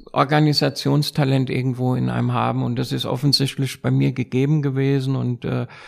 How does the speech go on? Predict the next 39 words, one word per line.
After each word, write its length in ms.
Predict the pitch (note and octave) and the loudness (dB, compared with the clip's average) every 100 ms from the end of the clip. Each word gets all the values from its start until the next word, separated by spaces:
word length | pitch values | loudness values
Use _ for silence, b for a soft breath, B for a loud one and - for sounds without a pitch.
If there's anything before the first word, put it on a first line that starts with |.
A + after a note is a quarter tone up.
| B | B
das 180 | C#3 C3 | -2 0
konnte 280 | C#3 C#3 C3+ | 4 4 4
ich 180 | B2+ - | -2 0
einbringen 640 | A2+ C#3 - C#3+ C#3 C3+ | 2 2 0 0 2 2
und 240 | B2+ B2 B B B B | 0 -2 B B B B
wir 180 | - C#3+ | 2 4
hatten 220 | C3+ D3 | 6 6
da 300 | D3+ C#3+ C#3+ | 8 8 8
schon 360 | C3+ - D#3 D#3+ | 4 2 4 6
einige 440 | - D3 D3+ C#3 | 6 6 4 2
knifflige 640 | C3+ - D3 D#3 D#3 B2+ C#3+ | 0 2 2 4 -2 -2 -2
Situationen, 760 | D3+ C#3+ C#3+ C#3 - C3+ C#3+ | -2 0 2 0 -2 0 2
wenn 140 | C#3 C#3+ | 2 2
ich 140 | C3+ | 2
nur 120 | C#3+ | 0
dran 260 | C3+ C3+ C3 | 0 0 0
denk, 300 | C3+ C#3+ D3 B B B | 2 2 0 B B B
du 80 | C3+ | 2
hast 240 | C3 - | 2 0
gerade 300 | - C3+ C3+ | -2 0 0
auch 100 | C#3 | -4
von 200 | - C#3+ | -2 -2
der 100 | C3+ | -2
Fahrt 320 | - B2 C3 | -2 -2 -2
von 180 | - B2+ | -4 -6
Bremen 360 | A#2+ A#2+ D3 D3+ | -2 0 2 0
gesprochen. 580 | C#3 - C#3 C#3+ D3 C3+ B B B | -4 -6 -4 0 -2 -4 B B B
Ich 380 | - C#3 - - - | -4 -4 -4 -8 -12
komme 260 | - C#3+ C#3 | 0 2 2
auf 140 | C3+ | 2
ein 80 | C#3 | -2
Spiel 360 | - - C#3+ | -2 -2 2
in 140 | C#3 C3 | 2 0
Bremen, 400 | - C3+ C#3+ C#3 | 0 2 2 2
was 300 | C3+ C3 - | 0 -2 -4
eher 560 | C#3+ C#3 C3 B2+ - - | -2 0 0 -2 -6 -10
etwas 360 | C#3 - C3+ - | -12 -4 -4 -2
unangenehm 720 | E3 D#3+ D#3 D3 C#3+ D3 C#3+ | 0 2 2 0 0 0 0
war, 280 | C#3 C#3 | -2 -2